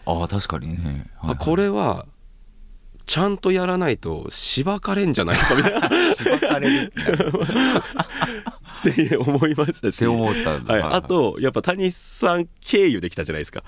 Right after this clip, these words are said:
Speaker 1: はいはい。
Speaker 2: ってことは、これ、俺、この話ちゃんとやらないと、谷さんも誠さんに怒られるんじゃないかとか。
Speaker 1: あー、そんなことまで
Speaker 2: はい。
Speaker 1: 考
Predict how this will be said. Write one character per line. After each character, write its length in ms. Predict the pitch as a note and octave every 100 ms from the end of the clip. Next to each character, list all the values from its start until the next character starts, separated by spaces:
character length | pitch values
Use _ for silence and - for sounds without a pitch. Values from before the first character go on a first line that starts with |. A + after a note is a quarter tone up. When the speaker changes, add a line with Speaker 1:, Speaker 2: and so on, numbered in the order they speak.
| -
Speaker 1:
は 140 | F2+
い 20 | C#2
は 160 | D#2+
い。 20 | C2
Speaker 2:
っ 60 | -
て 140 | G3
こ 120 | G#3
と 180 | G#3 G#2+
は、 260 | F#2+ F#2 D#2 -
こ 160 | - G3
れ、 100 | A3 -
俺、 320 | F#3+ F#3 G#2
こ 200 | - E3+
の 140 | G#3+
話 360 | C4+ G#3+ A#3 -
ち 100 | -
ゃ 60 | G#2
ん 80 | G2+
と 100 | G#2+
や 100 | G2
ら 80 | G2+
な 100 | F#2
い 80 | E2+
と、 320 | F2 D#2 - - -
谷 360 | - D#4 D#4+ A#3+
さ 260 | - -
ん 60 | F#2+
も 80 | D#2+
誠 360 | F2+ - A3+
さ 140 | C4 A#3
ん 40 |
に 100 | B3
怒 280 | - - D4+
ら 100 | C4+
れ 100 | C#4
る 120 | D4+
ん 40 | G#3
じ 80 |
ゃ 40 | -
な 120 | B2
い 60 | G#2+
か 80 |
と 80 | F2+
か。 220 | F2 G#2+ -
Speaker 1:
あ 320 | G#2+ A#2 C3+
ー、 40 |
そ 140 | A#2 E3
ん 60 |
な 100 | F#3+
こ 120 | E3+
と 60 | D3+
ま 120 | B2
で 340 | G2+ E2+ D2 -
Speaker 2:
は 220 | A#2 A2 F2+
い。 80 | - - - - - -
Speaker 1:
考 140 | -